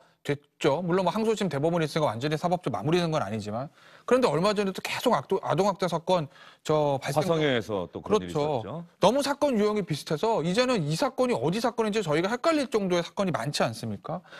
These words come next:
Speaker 1: 그럴 때마다 나오는 얘기가, 아, 법정은 너무 낮고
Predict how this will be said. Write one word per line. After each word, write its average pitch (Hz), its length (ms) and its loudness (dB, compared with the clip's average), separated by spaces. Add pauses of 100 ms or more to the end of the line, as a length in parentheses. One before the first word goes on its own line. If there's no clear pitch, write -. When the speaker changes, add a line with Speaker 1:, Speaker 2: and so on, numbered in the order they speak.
(180)
Speaker 1:
그럴 254 200 4
때마다 254 260 2
나오는 165 340 2
얘기가, 165 420 0 (520)
아, 208 160 2
법정은 226 520 0
너무 156 200 2
낮고 101 540 -4